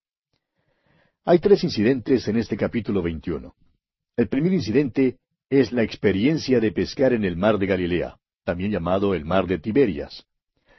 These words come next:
Y revela este incidente al Señor como el Señor de nuestras voluntades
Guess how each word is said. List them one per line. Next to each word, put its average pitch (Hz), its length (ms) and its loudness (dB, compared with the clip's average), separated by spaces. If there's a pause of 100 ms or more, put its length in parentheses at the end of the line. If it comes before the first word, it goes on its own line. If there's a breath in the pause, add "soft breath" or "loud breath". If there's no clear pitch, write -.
(100 soft breath)
Y 131 120 4
revela 160 360 6
este 156 140 0
incidente 127 540 4
al 120 100 4
Señor 113 520 0 (140)
como 113 280 4
el 107 80 2
Señor 107 400 2
de 131 100 4
nuestras 110 460 0
voluntades 92 720 0